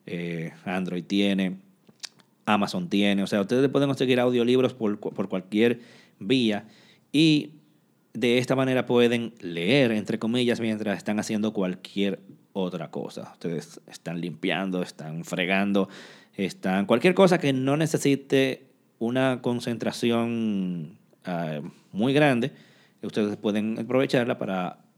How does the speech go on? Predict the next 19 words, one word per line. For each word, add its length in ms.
eh, 320
leer 520
un 140
audiolibro. 480
Yo 260
lo 160
he 160
hecho 300
muchas 760
veces 500
y 280
realmente 920
es 460
muy 280
interesante. 560
O 40
sea, 280
se 140
aprovecha 520